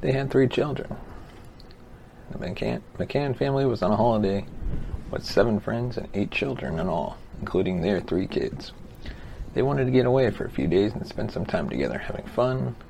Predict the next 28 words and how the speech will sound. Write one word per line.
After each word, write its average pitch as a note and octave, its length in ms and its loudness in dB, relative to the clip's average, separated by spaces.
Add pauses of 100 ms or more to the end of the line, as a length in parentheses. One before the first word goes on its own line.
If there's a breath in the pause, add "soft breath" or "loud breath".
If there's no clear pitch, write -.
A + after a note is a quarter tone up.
getting F#2+ 260 0
to F2 40 0
know C#3 220 0
each B2 120 -2
other C3 140 0
better, C#3 420 -2 (880 loud breath)
and D3+ 200 -2
sharing A2 380 0
experiences. - 960 -6 (160)
Since A2+ 260 -2
there B2 160 0
were G#2 120 0
a F#2 40 -2
lot F#2+ 200 0
of - 100 -2
people, D3+ 420 0 (340)
I'll C#2+ 200 2
only G2+ 240 4
go D#2+ 100 4
over D#2+ 180 4
their - 120 6
names, - 400 10 (200)
but - 140 0
notice A2 300 4
that - 140 -4
some B2 200 2
of B2 60 2
them C3 260 0